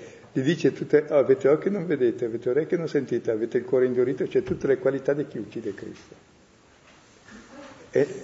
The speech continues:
di chi uccide Cristo. "E non ricordate i pani la prima volta? Quanto erano? Dodici, la seconda, sette, e non capite ancora?" <laughs>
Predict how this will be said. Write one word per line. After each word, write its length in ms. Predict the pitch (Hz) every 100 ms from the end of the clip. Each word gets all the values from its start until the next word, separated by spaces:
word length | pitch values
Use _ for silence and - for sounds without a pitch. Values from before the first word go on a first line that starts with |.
| -
di 120 | 147
chi 200 | - 170
uccide 500 | 165 - - 185 135
Cristo. 420 | - 160 160 - - - - - - - - - - - - - - - -
"E 120 | 165
non 140 | 151 147
ricordate 800 | 156 160 135 151 185 180 170 147
i 260 | 131 131 120 -
pani 400 | 139 139 147 139
la 100 | 120
prima 240 | 127 123
volta? 420 | 123 120 101 - - - - - - - -
Quanto 260 | 139 123
erano? 280 | 135 120 127
Dodici, 400 | 110 143 131 -
la 80 | 143
seconda, 480 | - 147 160 127 - - -
sette, 420 | - 139 - - -
e 100 | -
non 180 | 139 147
capite 360 | 147 123 131 127
ancora?" 500 | 110 113 104 120 160 -
<laughs> 280 | - -